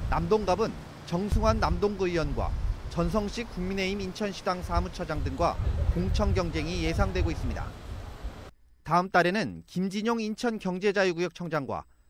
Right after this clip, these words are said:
고주령 인천시 대변인의 총선 출마도 점쳐지고 있습니다. 이들은 연수을과 남동을에 각각 출마가 예상됩니다. 이외에도 중구 강화 옹진 선거구의 배준영 의원과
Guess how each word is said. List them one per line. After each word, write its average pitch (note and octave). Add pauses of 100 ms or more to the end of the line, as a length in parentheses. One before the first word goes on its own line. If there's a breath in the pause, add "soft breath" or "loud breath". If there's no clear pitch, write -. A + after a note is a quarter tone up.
(280)
고주령 F#3
인천시 G#3+
대변인의 F3+
총선 G3+
출마도 F3
점쳐지고 F3
있습니다. B2+ (960)
이들은 A3+
연수을과 G3
남동을에 E3
각각 F#3
출마가 F3+
예상됩니다. E3+ (960)
이외에도 F#3+ (140)
중구 G#3
강화 G#3
옹진 F#3
선거구의 F#3
배준영 F3
의원과 C3